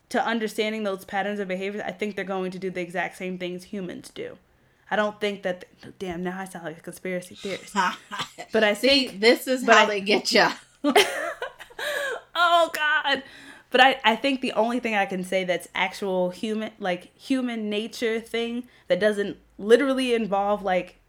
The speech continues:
Speaker 1: being able to die is our, our capacity for emotion. Because with a computer, it's like,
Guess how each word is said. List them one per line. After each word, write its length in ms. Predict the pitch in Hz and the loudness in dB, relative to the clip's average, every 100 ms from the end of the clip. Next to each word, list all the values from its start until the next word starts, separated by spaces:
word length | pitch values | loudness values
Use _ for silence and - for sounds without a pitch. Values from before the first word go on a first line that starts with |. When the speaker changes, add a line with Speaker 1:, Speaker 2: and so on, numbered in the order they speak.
| 180 | -8
Speaker 1:
being 240 | 196 214 190 | -4 -2 -2
able 300 | 196 196 190 | -2 -2 -4
to 140 | 185 | -6
die 580 | 160 180 190 147 165 208 - - - _ _ | -6 -2 -2 -2 -4 -6 -12 -20 -20 _ _
is 260 | - 98 - - _ _ _ _ _ - | 0 0 -2 -12 _ _ _ _ _ -2
our, 600 | 208 208 202 196 190 - _ _ _ _ _ _ - | 2 4 4 2 0 -4 _ _ _ _ _ _ 0
our 120 | 214 | 2
capacity 720 | 214 208 - 226 226 226 220 | 0 -6 0 2 2 -2 -8
for 200 | - 196 | -4 -4
emotion. 640 | - 175 180 185 - 113 - - - _ | -4 -2 -2 -2 -4 -12 -14 -20 -20 _
Because 640 | 208 208 214 202 196 190 185 - | -4 0 2 2 2 0 -4 0
with 200 | 214 208 | 2 2
a 40 | |
computer, 840 | 208 208 - 277 302 208 180 185 185 _ _ - | -2 -6 -2 -2 2 4 4 4 -2 _ _ -4
it's 160 | 220 220 | -2 2
like, 440 | 202 196 185 | 2 0 -4